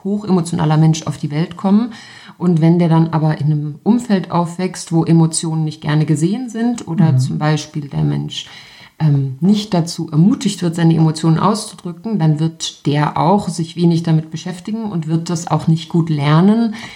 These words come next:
Speaker 1: ähm, das zu zeigen.
Speaker 2: Mhm.
Speaker 1: Genau. Also das heißt, es wird dann auch im Laufe des Lebens nochmal verändert, wie,
Speaker 2: Mhm.
Speaker 1: ähm, wie sehr fühle ich das und wie sehr zeige ich das auch.
Speaker 2: Mhm.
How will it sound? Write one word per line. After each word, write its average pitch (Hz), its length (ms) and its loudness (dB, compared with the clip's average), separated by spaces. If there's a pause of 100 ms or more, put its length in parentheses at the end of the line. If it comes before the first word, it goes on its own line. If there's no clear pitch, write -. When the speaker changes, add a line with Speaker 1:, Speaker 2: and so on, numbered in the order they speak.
(160)
Speaker 1:
ähm, 180 600 4 (140)
das 165 280 -2
zu 165 120 -6
zeigen. 135 540 -6 (100)
Speaker 2:
Mhm. 190 140 -4 (400)
Speaker 1:
Genau. 147 220 -10
Also 156 260 0
das 160 120 0
heißt, 156 180 0
es 156 180 -2
wird 165 220 2
dann 147 140 2
auch 143 100 -2
im 165 100 4
Laufe 143 300 0
des - 180 -6
Lebens 139 400 -8
nochmal 147 380 -4
verändert, 139 720 0
wie, 147 340 0
Speaker 2:
Mhm. 165 80 -6
Speaker 1:
ähm, 147 480 -4 (220)
wie 160 160 2
sehr 147 320 -2
fühle 214 420 0
ich 202 140 0
das 170 240 2
und 156 100 4
wie 143 160 -2
sehr 135 220 -8
zeige 131 260 -2
ich 131 140 -8
das - 220 -16
auch. - 60 -8
Speaker 2:
Mhm. 156 520 -4